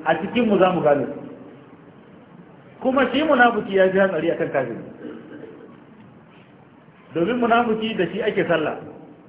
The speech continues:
da shi ake azumi, da shi ake aikin haji.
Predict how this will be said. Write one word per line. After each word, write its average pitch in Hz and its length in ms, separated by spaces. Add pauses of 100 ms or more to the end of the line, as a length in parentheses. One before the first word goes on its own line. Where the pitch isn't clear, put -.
(1700)
da 160 140
shi 214 140
ake 214 240
azumi, 143 360 (1300)
da 156 180
shi 220 100
ake 208 220
aikin 180 320
haji. 143 240